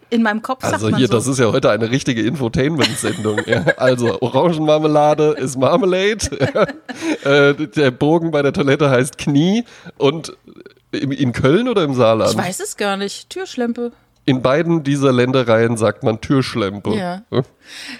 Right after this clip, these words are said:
Speaker 1: Äh, auf jeden Fall hat er das dann halt, ähm, mitverantwortet. Also, irg-, das, also,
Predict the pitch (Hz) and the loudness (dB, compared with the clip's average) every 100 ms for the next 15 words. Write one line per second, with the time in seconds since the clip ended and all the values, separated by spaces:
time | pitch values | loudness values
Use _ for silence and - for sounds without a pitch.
0 | - - 240 233 262 262 269 262 247 240 | -16 0 2 4 2 0 0 0 0 0
1 | 269 254 254 - 233 226 208 208 202 196 | -2 -2 -2 0 0 2 -2 -2 -4 -2
2 | 196 190 - 202 262 - 254 254 262 254 | -4 -8 -14 -2 -2 0 0 0 2 0
3 | 254 - - - - 226 220 - 370 262 | 0 -6 -20 -18 -4 -2 0 0 0 0
4 | 220 226 226 | -2 0 0